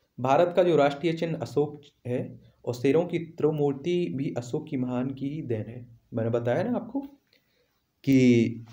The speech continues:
जो आपका राष्ट्रीय प्रतीक अशोक स्तंभ है और झंडे का जो चक्र है ये भी अशोक की ही देन है। अहिंसा को भी अब अशोक की ही देन कह सकते हैं।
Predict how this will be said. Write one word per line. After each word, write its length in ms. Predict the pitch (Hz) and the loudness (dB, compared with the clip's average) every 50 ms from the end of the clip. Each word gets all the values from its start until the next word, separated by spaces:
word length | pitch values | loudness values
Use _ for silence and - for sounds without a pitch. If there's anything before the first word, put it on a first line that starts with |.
| - 123 | -8 -2
जो 160 | 120 120 131 | 2 4 4
आपका 680 | 123 120 - - 147 139 127 117 107 107 104 110 - - - - - - - - - - _ _ _ _ - - _ _ _ _ _ _ _ - | 4 4 2 2 2 2 4 4 4 2 0 -2 -6 -14 -16 -16 -18 -18 -20 -20 -20 -20 _ _ _ _ -20 -20 _ _ _ _ _ _ _ -4
राष्ट्रीय 400 | 127 120 123 123 123 - 165 160 | 0 0 0 0 0 -2 -2 -2
प्रतीक 300 | 165 139 143 147 151 - | -2 -4 -4 -4 -4 -2
अशोक 340 | 131 127 - 143 135 135 131 | -2 0 0 0 0 2 0
स्तंभ 340 | 127 127 123 123 113 110 113 | -2 -4 -6 -8 -8 -8 -8
है 200 | 117 - - - - 123 | -10 -12 -14 -8 -4 -4
और 120 | 120 120 | -2 -2
झंडे 300 | 120 127 135 143 151 170 | -2 -2 -2 0 0 0
का 120 | 170 175 | 2 2
जो 140 | 170 165 151 | 2 2 0
चक्र 360 | - - 151 147 - - - | -2 -2 -2 -2 -2 -2 -4
है 80 | 165 147 | -2 0
ये 100 | 135 135 | 0 -2
भी 120 | 139 156 | -2 -2
अशोक 300 | 147 147 - 151 143 - - | -4 -4 -2 -4 -4 -4 -6
की 80 | 147 | -10
ही 80 | 143 143 | -8 -6
देन 260 | 120 113 104 101 104 | -4 -4 -4 -4 -6
है। 200 | 113 110 113 - - - - - _ _ _ _ _ | -10 -14 -18 -20 -20 -20 -20 -20 _ _ _ _ _
अहिंसा 360 | - 127 131 143 143 143 165 151 | -2 -2 -2 0 0 2 2 2
को 140 | 160 170 | 2 0
भी 140 | 156 165 160 | 0 2 2
अब 240 | 156 147 147 - - | 2 0 0 -4 -6
अशोक 300 | - - - 139 131 135 | -6 -4 -4 -4 -4 -6
की 100 | - 143 | -6 -6
ही 80 | 143 131 | -4 -2
देन 220 | 123 117 117 117 | -2 -2 -2 -2
कह 140 | 113 110 107 | -4 -6 -6
सकते 320 | 110 110 110 - - - 117 | -6 -8 -12 -14 -14 -14 -14
हैं। 220 | 120 120 - - | -14 -14 -18 -20